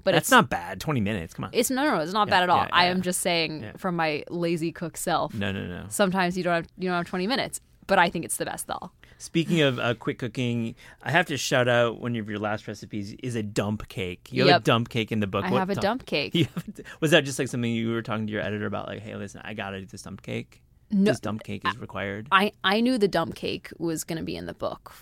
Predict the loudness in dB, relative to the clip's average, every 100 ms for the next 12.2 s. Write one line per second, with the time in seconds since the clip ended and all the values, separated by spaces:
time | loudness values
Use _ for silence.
0 | -10 -10 -10 -6 -6 -4 -6 -6 -8 -8
1 | -6 -4 -2 -2 -2 0 2 6 4 4
2 | -4 -2 -2 -4 -6 -8 -8 -10 -8 -4
3 | 0 0 -2 -12 -20 -20 _ _ -8 -6
4 | -4 -4 -4 -2 0 0 -2 -2 -6 _
5 | _ _ _ _ -12 -4 -2 -2 -2 0
6 | 0 0 -2 -8 -10 _ -16 -10 0 4
7 | 4 4 2 2 0 0 0 0 -2 -2
8 | 0 0 0 -2 -2 -4 -4 0 2 2
9 | -2 -10 -2 0 0 2 2 0 -2 -2
10 | -2 -4 -2 -2 -4 -8 -8 -8 -8 -8
11 | -10 -8 -8 -6 -4 -4 -4 -6 -6 -4
12 | -2 -2